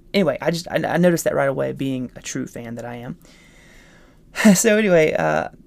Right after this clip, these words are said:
I take Jacob and Jenna. We, we walk around to, to the back side of, of, uh, kind of where,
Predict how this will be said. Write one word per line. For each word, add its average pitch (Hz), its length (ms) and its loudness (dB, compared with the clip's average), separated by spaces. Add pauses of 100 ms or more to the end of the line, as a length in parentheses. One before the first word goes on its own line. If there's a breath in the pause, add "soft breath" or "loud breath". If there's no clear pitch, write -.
(460)
I - 80 -6
take 190 260 2 (180)
Jacob 175 360 0
and 151 80 -4
Jenna. 156 420 0 (140)
We, 139 140 -6
we 143 160 -6
walk 180 260 0
around 151 520 0 (200)
to, 143 140 -12
to - 200 -14
the 139 80 -8
back 143 300 -2 (640)
side 135 380 -6
of, 127 200 -12
of, 131 160 -10 (160)
uh, 135 300 -12 (140)
kind 143 160 -16
of 143 60 -14
where, 131 380 -6